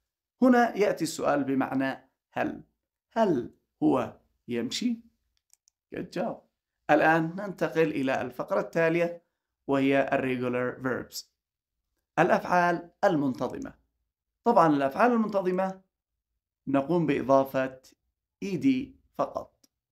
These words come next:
لتحويلها من الفعل الأول إلى التصريف الثاني. على سبيل المثال walk، walk،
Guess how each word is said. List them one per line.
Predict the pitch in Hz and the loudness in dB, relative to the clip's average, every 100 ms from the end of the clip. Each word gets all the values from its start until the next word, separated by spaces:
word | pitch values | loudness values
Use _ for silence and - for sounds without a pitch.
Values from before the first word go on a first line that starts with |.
| _ | _
لتحويلها | 135 135 135 160 175 151 135 | 0 0 0 2 4 4 2
من | 131 127 | 0 -4
الفعل | 117 160 196 | -4 0 4
الأول | 202 202 208 208 208 - _ _ - | 6 6 6 2 -2 -12 _ _ -2
إلى | 147 143 139 | 0 0 -2
التصريف | 143 135 127 135 123 123 - | -6 -8 -8 -6 -6 -8 -6
الثاني. | 185 - 131 127 127 127 127 _ _ _ _ _ _ _ _ _ _ _ _ _ _ | -6 -4 -4 -2 -2 -4 -6 _ _ _ _ _ _ _ _ _ _ _ _ _ _
على | - 165 | 0 2
سبيل | 180 160 151 143 | 2 2 2 2
المثال | 127 120 - - _ _ _ _ _ _ _ - 208 | -2 -4 -10 -16 _ _ _ _ _ _ _ -2 4
walk، | 185 - - _ _ _ _ _ _ _ _ _ _ _ _ _ _ _ _ _ _ _ _ _ _ 113 | 4 4 -8 _ _ _ _ _ _ _ _ _ _ _ _ _ _ _ _ _ _ _ _ _ _ -2
walk، | 127 135 135 | 2 2 2